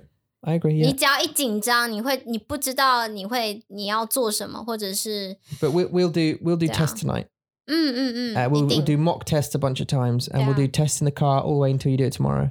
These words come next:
Speaker 2: 对啊，对啊。
Speaker 1: And then once you've finished, it's just done.
Speaker 2: 嗯，对。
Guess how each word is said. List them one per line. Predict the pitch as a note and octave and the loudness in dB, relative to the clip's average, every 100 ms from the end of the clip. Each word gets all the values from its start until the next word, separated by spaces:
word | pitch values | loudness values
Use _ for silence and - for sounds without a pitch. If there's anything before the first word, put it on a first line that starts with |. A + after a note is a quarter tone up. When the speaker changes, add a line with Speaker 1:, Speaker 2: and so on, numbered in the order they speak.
| - | -4
Speaker 2:
对 | - | -14
啊， | F#2+ | -16
对 | - | -14
啊。 | E2+ | -8
Speaker 1:
And | D3 | -2
then | D#3 | 0
once | F3 D#3 | 2 0
you've | D3+ | 0
finished, | D#3 C#3+ - - | 2 0 -2 -4
it's | C#3 - | -4 -2
just | - C#3 | -4 -2
done. | A#2+ C#3+ - _ - | -2 -4 -8 _ -8
Speaker 2:
嗯， | A#3 A3 F#3 F#3 | -4 -4 -6 -10
对。 | - | -6